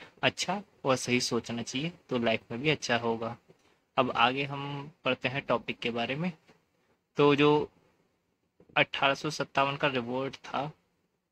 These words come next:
उसके बाद में ब्रिटिश government ने देखा कि हाँ, East India Company जो है वो control नहीं संभाल पा रही है इंडिया का, और उसके administration से जो है रिवोल्ट काफ़ी हो रहे हैं India में जगह जगह।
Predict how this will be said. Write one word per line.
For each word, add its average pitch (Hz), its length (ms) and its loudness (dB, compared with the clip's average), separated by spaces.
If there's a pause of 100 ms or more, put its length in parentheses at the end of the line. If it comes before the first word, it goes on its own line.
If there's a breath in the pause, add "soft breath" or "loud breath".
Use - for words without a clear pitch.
(180)
उसके 151 280 0
बाद 139 220 6
में 143 340 -4
ब्रिटिश 139 320 0
government 135 540 2
ने 139 140 -6
देखा 131 340 -2
कि 131 180 -6
हाँ, 127 280 0
East - 280 -2
India 131 220 0
Company 123 500 -4
जो 123 140 -4
है 131 100 -4
वो 147 220 -2 (100)
control 135 480 -4
नहीं 120 180 -4
संभाल 117 440 -2
पा 120 80 -2
रही 120 180 -4
है 123 60 -4
इंडिया 123 300 -4
का, 196 180 -8 (680 loud breath)
और 135 180 8
उसके 151 320 2 (320)
administration 135 760 0
से 139 240 0
जो 131 160 0
है 165 200 -2 (200)
रिवोल्ट 131 380 2
काफ़ी 127 340 2
हो 120 180 0
रहे 123 180 4
हैं 131 80 4
India 127 240 0
में 135 160 -8
जगह 117 240 0
जगह। 117 260 -4